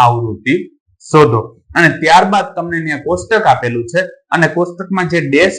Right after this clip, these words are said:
કરેલો છે એ જે ખૂટતી આવૃત્તિ છે એ અત્યારે આપણે શોધવાની છે.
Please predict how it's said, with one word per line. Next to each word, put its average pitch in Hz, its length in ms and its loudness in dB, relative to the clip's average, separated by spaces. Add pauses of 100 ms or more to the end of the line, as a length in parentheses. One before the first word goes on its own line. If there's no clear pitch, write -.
કરેલો 202 340 -2 (120)
છે 220 120 -2 (320)
એ - 20 4 (140)
જે 208 160 2
ખૂટતી 208 440 -6
આવૃત્તિ 202 380 -4 (120)
છે 214 100 0 (380)
એ 160 40 6 (100)
અત્યારે 160 340 2
આપણે 123 240 -2 (340)
શોધવાની 185 560 0
છે. 170 100 -8